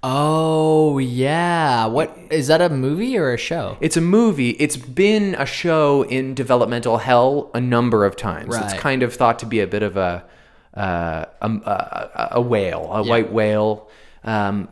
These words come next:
Speaker 2: for fans of Stephen King and the multiverse of Stephen King.
Speaker 1: And who's in it? Like, Idris Elba?
Speaker 2: Idris Elba is, like, the hero.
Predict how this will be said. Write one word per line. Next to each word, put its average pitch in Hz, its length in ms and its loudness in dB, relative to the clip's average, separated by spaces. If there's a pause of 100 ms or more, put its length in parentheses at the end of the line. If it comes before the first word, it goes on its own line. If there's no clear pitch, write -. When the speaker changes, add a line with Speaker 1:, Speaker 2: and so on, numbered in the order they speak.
(120)
Speaker 2:
for 107 180 -2
fans 107 520 -6
of 107 100 -10
Stephen 117 320 -6
King 120 220 -6
and 113 120 -4
the 98 40 -2
multiverse 117 960 -2
of 120 140 0
Stephen 127 460 -4
King. 143 340 -8
Speaker 1:
And 139 160 -4
who's 196 180 -2
in 220 100 0
it? 214 80 -2
Like, 139 200 -6
Idris 123 320 -6
Elba? 196 400 -4
Speaker 2:
Idris 160 200 -2
Elba 147 560 4
is, 123 260 -2
like, 117 180 0
the 120 140 -2
hero. 104 520 -2